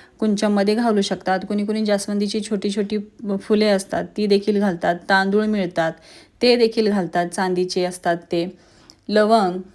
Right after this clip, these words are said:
तर अशा पद्धतीने आपण कुंचम भरू शकतो. ज्या गोष्टी तुमच्याकडे आहेत, ज्या वस्तू तुमच्याकडे आहेत, तेवढ्या वस्तूने देखील तुम्ही जरी कुंचम भरलं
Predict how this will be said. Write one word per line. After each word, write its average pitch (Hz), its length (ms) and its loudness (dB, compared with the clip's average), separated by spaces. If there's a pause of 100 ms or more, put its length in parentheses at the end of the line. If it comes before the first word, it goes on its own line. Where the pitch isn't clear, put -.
(180)
तर 220 80 0
अशा 220 280 0
पद्धतीने 220 580 -2
आपण 220 340 -2
कुंचम 208 540 -4
भरू 202 240 2
शकतो. 170 500 -6 (360)
ज्या 214 180 6
गोष्टी 277 280 0
तुमच्याकडे 226 540 0
आहेत, 208 260 -2
ज्या 202 320 2
वस्तू 226 260 -2
तुमच्याकडे 202 400 -2
आहेत, 196 180 0 (280)
तेवढ्या 180 300 2
वस्तूने 208 380 0
देखील 233 360 -4
तुम्ही 220 160 -2
जरी 220 200 0
कुंचम 202 400 -2
भरलं 202 320 0